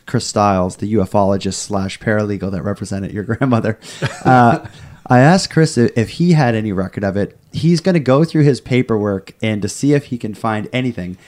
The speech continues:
Hopefully he can go through and find something, 'cause I guess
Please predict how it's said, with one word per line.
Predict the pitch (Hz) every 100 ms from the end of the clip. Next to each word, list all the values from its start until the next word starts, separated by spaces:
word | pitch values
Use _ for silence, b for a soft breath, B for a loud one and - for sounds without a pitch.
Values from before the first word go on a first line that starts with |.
| b b
Hopefully | - 170 170 170
he | 147
can | 131
go | 120
through | 117 123
and | 113
find | 98 104 101
something, | 113 117 135
'cause | 135 110 - - B B
I | 131
guess | 151 185